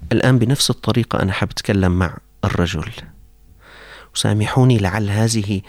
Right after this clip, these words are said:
الوصفة فيها شيء من الشدة. بالطبع، بالطبع الدواء لابد أن يكون مرًا. أنت أيها الرجل ليس من حقك أن تمتلك زوجتك. والله ما معنى أنك تقفل الباب عليها؟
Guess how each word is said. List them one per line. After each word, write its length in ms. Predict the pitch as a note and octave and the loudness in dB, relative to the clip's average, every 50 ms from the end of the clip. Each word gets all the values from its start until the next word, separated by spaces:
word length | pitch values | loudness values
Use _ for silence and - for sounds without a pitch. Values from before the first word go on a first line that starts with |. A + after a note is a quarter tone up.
| - - - - - - - | -16 -20 -20 -20 -10 -4 -2
الوصفة 520 | G#2 G#2 G#2+ A#2 D3+ - - - - C3+ | 0 2 2 2 2 2 0 0 0 -2
فيها 300 | B2 - A#2+ A#2 G#2+ A2+ | 0 0 -2 -2 -2 -2
شيء 300 | A2+ - - D3 - - | -4 0 0 0 0 2
من 320 | G2+ A2 A2+ A2 A2 A2 - - - - - - | 2 2 4 4 2 2 0 -4 -12 -20 -12 -6
الشدة. 540 | G#2+ - - - C#3 B2 A2+ - - C#3 - - - - - - _ | -4 -2 0 0 0 0 -2 -4 -6 -6 -6 -12 -20 -20 -20 -20 _
بالطبع، 480 | - C3+ - - - B2+ C3 C#3 C#3 - - - - - - - - - - - - - - - - - - - | -8 -8 -8 -4 0 0 2 2 0 -2 -4 -12 -20 -20 -20 -20 -20 -20 -20 -20 -20 -20 -20 -20 -20 -20 -10 -4
بالطبع 380 | - - - - C3 C3+ C#3 - - | -4 -4 0 0 2 2 2 0 -2
الدواء 380 | G#2+ G#2+ A2+ A2+ B2+ - - | -2 0 2 2 2 2 2
لابد 260 | G#2+ G#2+ B2+ C3+ B2+ A#2 | 0 2 2 0 0 2
أن 120 | A2 G#2+ | 2 2
يكون 320 | G#2+ G2+ - - B2 A2 | 2 0 2 2 4 4
مرًا. 420 | G#2 G#2 G#2+ - - G2 F#2+ G#2 A2 - - - - - - - - - - - - - - - - - - - - - - - - - - - | 4 4 2 0 0 -4 -6 -8 -8 -12 -16 -20 -20 -20 -20 -20 -20 -20 -20 -20 -20 -20 -20 -20 -20 -20 -20 -20 -20 -20 -20 -20 -20 -20 -4 0
أنت 180 | C#3+ - - E3+ | 0 2 2 2
أيها 300 | - D3+ D3+ C3+ A#2 A#2+ | 2 4 4 4 4 2
الرجل 540 | A#2 B2 B2 B2 A#2+ C3 C3 D3 D#3+ E3 E3 - - - - - - - - - - - - | 2 2 0 2 4 4 4 4 2 0 -4 -8 -18 -20 -20 -20 -20 -20 -20 -20 -20 -6 0
ليس 380 | - A#2+ C#3 E3+ D#3+ C#3+ - A2+ | 2 4 4 4 2 0 0 0
من 180 | G#2 G#2+ G#2 | 0 0 0
حقك 460 | - - - - - - D#3+ D#3 - C3 | -2 -4 -6 -6 -2 -2 -2 0 0 0
أن 200 | - A2 G#2+ - | 0 0 0 0
تمتلك 500 | - G#2 G2 - C3+ A#2+ B2 A#2+ - A#2+ | 0 -2 0 0 0 0 0 0 0 0
زوجتك. 720 | A2 G2+ F#2+ F2 - - - - G#2 - - - - - - - - - - _ _ _ _ - - _ - _ - _ _ _ _ _ - - _ _ - | 0 0 -2 -4 -4 -8 -8 -10 -12 -12 -12 -16 -18 -18 -18 -20 -20 -20 -20 _ _ _ _ -20 -20 _ -20 _ -20 _ _ _ _ _ -20 -20 _ _ -8
والله 260 | - G#2 A#2 A2+ A#2 | -4 0 2 2 4
ما 180 | A#2 B2+ C#3 E3 | 4 4 2 2
معنى 300 | F#3+ G3+ G3+ F#3+ - - | 2 2 0 0 2 2
أنك 220 | D3 C3 A#2 - | 2 2 2 0
تقفل 360 | B2 - - D3 - - - | -4 -4 -4 -8 -4 -2 0
الباب 320 | G#2 G#2+ G#2 A2+ A2 G#2+ G#2+ | 0 0 2 2 2 2 2
عليها؟ 420 | F#2+ G2+ G#2 G2 F#2+ G2+ - | 0 0 0 0 -2 -4 -10